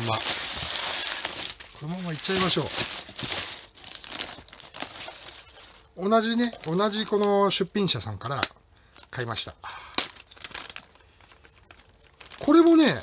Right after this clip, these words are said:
あれ、これ今のも、ず、ずっと見てるとなんとなく見えてくるその特徴っていうのが出てるは出てるんですよ。だ-、だから、いかんせんこれ違うだろうっていうのもヤフオクではすごく見ます。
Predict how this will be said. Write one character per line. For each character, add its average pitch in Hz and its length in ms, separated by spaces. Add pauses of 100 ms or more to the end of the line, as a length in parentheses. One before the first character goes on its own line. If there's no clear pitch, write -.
(280)
あ 208 120
れ、 233 60
こ - 200
れ 294 160
今 320 180
の 240 120
も、 151 320 (260)
ず、 233 120
ず 349 300
っ - 40
と 254 100
見 226 80
て 202 100
る 160 80
と 151 160
な 180 120
ん 254 80
と 320 80
な 330 80
く - 100
見 220 160
え 208 60
て 156 100
く 123 120
る 120 60
そ - 120
の 139 100
特 147 240
徴 226 140
っ 202 40
て - 100
い - 20
う 202 40
の 131 100
が 117 220 (760)
出 240 80
て - 160
る 151 80
は 175 100
出 165 140
て 175 100
る 160 120
ん - 20
で 120 140
す - 100
よ。 - 80 (240)
だ-、 - 80 (800)
だ 151 60
か 147 80
ら、 139 80 (420)
い 147 60
か - 240
ん 247 100
せ - 160
ん 139 100 (120)
こ - 120 (320)
れ 285 60
違 320 40 (440)
う 320 60
だ 302 100
ろ 233 200
う - 20
っ - 20
て - 220
い 170 80
う 165 40
の 151 120
も 127 240
ヤ 135 240
フ 208 80
オ 220 80
ク 220 100
で 220 80
は 113 220 (340)
す - 200
ご 240 120
く 220 100
見 139 140
ま 135 160
す。 - 220